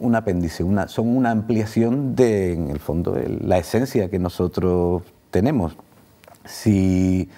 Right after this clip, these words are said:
si estamos más aislados, pues nos están a, ayudando a comunicarnos. También tiene una parte positiva,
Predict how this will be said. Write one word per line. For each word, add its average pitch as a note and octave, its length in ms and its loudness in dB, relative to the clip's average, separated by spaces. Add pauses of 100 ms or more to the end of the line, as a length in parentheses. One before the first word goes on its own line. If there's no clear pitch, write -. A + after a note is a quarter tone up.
(480)
si - 160 0
estamos F#2+ 320 0
más G#2 240 0
aislados, A2 480 0
pues A#2 220 -4
nos F2+ 160 -2
están F2+ 320 -2
a, A2 260 0
ayudando G#2 680 0
a A2+ 180 0
comunicarnos. F#2+ 680 0 (200)
También D#2+ 320 0
tiene G#2+ 200 2
una G#2 180 0
parte F2 680 0
positiva, F#2+ 640 -2